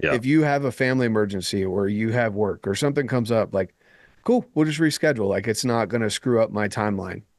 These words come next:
Speaker 2: I'm, I'm all right with that, you know?
Speaker 1: Yeah, absolutely. That's one, one thing for sure is, is it, it is really hard. You know, people have lives and family members and all that stuff and kids, kids' activities. Like, my kids, man, we're busy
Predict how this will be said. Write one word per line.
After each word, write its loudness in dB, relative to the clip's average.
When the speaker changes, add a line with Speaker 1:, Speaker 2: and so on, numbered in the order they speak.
Speaker 2:
I'm, -2
I'm -4
all 0
right 2
with -8
that, -10
you -4
know? -8
Speaker 1:
Yeah, 0
absolutely. 2
That's 0
one, 0
one 0
thing -2
for -4
sure 2
is, 0
is 2
it, 0
it 2
is 2
really 2
hard. 2
You 2
know, 2
people 0
have 2
lives 2
and -6
family -2
members 0
and -2
all 0
that 0
stuff -2
and -10
kids, -2
kids' -2
activities. 0
Like, 0
my 2
kids, -4
man, 0
we're 2
busy 2